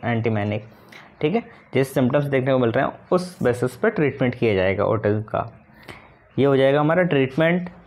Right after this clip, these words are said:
वही टीचिंग लर्निंग एक्टिविटी के अंदर लेक्चर का हम डिस्कशन मेथड हो जाएगा, एविएट्स के अंदर ब्लैक बोर्ड, और लास्ट में क्वेश्चन क्या कर लेंगे हम, "What is the treatment of autism?"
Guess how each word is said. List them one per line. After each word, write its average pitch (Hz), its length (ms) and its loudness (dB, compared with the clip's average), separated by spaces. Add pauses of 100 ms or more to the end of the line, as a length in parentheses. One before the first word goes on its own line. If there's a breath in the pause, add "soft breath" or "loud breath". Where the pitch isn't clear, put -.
वही 147 220 4
टीचिंग 139 280 2
लर्निंग 135 300 2 (240)
एक्टिविटी 135 500 0
के 143 60 2
अंदर 139 180 2
लेक्चर 135 320 2
का 131 60 -2
हम 123 100 4
डिस्कशन 135 380 0
मेथड 139 300 0
हो 139 80 4
जाएगा, 139 440 4 (500 loud breath)
एविएट्स 127 380 4
के 143 80 0
अंदर 131 180 2
ब्लैक 123 360 2
बोर्ड, 135 240 4 (160)
और 127 140 2
लास्ट 123 260 0
में 135 100 2
क्वेश्चन 139 320 0
क्या 143 160 0
कर 147 80 2
लेंगे 147 260 2
हम, 202 340 0
"What 131 200 0
is 139 140 2
the 160 160 2
treatment 127 460 -2
of 233 120 2 (200)
autism?" 110 440 0